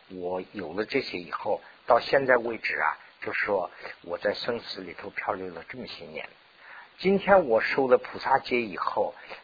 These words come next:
凡安住学处、张品即可呵斥。就是说，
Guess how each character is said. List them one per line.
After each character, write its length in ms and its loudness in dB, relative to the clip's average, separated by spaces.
凡 360 8
安 280 8
住 220 0
学 300 -2
处、 280 -10
张 220 8
品 480 -10
即 240 -12
可 240 -6
呵 380 -10
斥。 220 -2
就 140 2
是 160 2
说， 260 8